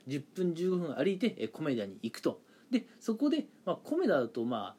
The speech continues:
トーストとかね、あるんですけれども、まあ、そのトーストをね、うん、まあ、家で作れば間違いなく安いんですけれども、まあ、ちょっと高いけれどもね、うん、コメダとかに行って、まあ、あの、トーストを食べると。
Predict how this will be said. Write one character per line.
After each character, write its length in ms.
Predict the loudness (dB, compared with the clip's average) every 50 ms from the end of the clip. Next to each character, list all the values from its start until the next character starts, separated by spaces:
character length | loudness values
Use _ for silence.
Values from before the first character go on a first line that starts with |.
| _ -20 -20 -8
ト 120 | 0 4
ー 100 | 4 4
ス 60 | 4 2
ト 60 | 0
と 80 | -4 -2
か 120 | -2 0
ね、 160 | -2 -2 -4 -4
あ 100 | -2 0
る 60 | 0
ん 60 | 2 0
で 80 | -2
す 80 | -2 -2
け 80 | -2
れ 60 | -2 0
ど 80 | 0
も、 200 | -2 -2 -2 -4 -8 -4 -2
ま 100 | 0 0
あ、 20 |
そ 100 | 2 2
の 100 | 0 0
ト 200 | 0 2 2 2
ー 20 |
ス 60 | 2 2
ト 100 | 2 2
を 20 |
ね、 160 | 2 0 -2 -6 -14 -20 -20 -20 -20 -12 -4
う 120 | -2 -2
ん、 100 | -2 -2 -4 -12 _ _ _
ま 80 | -6 -4
あ、 20 |
家 200 | 0 2 4 4
で 280 | 6 6 4 4 2 -2 -8
作 200 | -4 2 4 4
れ 60 | 4
ば 120 | 4 2
間 100 | -2 -4
違 40 | 0 2
い 40 | 2 2
な 60 | 2 0
く 60 | 0
安 200 | -2 -2 -2 -2
い 40 | -4
ん 40 | -4
で 100 | -4 -4
す 80 | -4
け 80 | -4 -4
れ 60 | -2
ど 100 | -2 0
も、 260 | 0 2 0 0 -2 -6 -14 -20 -20 -20 -20 -4 -2
ま 80 | -2
あ、 20 | 0
ち 80 | 0
ょ 40 | 0
っ 40 | -2
と 60 | -4
高 260 | -6 -6 0 2 4
い 80 | 4 4
け 80 | 2 0
れ 80 | 0
ど 80 | 0 -2
も 120 | -2 -2
ね、 180 | -2 -2 -4 -6 -8 -6
う 80 | -4 -4
ん、 120 | -4 -4 -8 -16 -20 -20 -20 -20 -20 -20 -20 -20 -20 -20 -20 -20 -14 -4
コ 100 | 0 0
メ 100 | 2 2
ダ 100 | 2 0
と 120 | 0 -2 -4
か 100 | -4 -2
に 120 | -2 -2
行 80 | -2 -4
っ 40 | -6
て、 360 | -10 _ 0 0 0 0 -2 -8 -20 _ _ -2
ま 120 | 2 2
あ、 20 | 2
あ 40 | 2
の、 220 | 2 2 0 0
ト 260 | 0 0 2 2 4
ー 40 | 2
ス 80 | 2 2
ト 60 | 0
を 40 | -2
食 100 | -2 -2 -2
べ 100 | 0 0
る 80 | -2
と。 80 | -4 -6